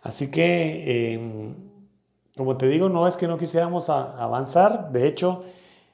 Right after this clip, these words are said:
eh, como has podido ver, ya inició el trabajo de la Quinta, de la Quinta Avenida.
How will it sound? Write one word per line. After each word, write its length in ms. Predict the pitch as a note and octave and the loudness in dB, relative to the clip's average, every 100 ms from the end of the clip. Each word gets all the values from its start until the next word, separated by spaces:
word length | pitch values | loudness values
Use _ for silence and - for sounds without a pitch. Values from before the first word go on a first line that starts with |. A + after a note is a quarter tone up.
| _ | _
eh, 320 | C#3 A2 C#3 - | -6 -6 -6 -12
como 600 | - C#3 B2+ B2+ C3 B2+ | -4 -2 2 2 2 0
has 100 | C3 | 0
podido 320 | C3+ C3+ C#3+ | 2 4 6
ver, 200 | D#3+ G3+ | 6 4
ya 180 | E3 B2+ | 4 2
inició 280 | C3+ B2+ C3+ | 0 -2 -4
el 60 | |
trabajo 320 | C3 C3 B2+ | 0 2 2
de 60 | C#3+ | 0
la 100 | A2+ | -4
Quinta, 640 | G#2 B2 D3 C3+ A#2 G2+ | -4 -4 -2 0 -2 -6
de 100 | A2 | -8
la 120 | G#2+ | -8
Quinta 280 | G#2 A#2+ B2+ | -6 -8 -6
Avenida. 540 | C3+ F3 C#3 D3 D#3+ | -6 -4 -4 -4 -8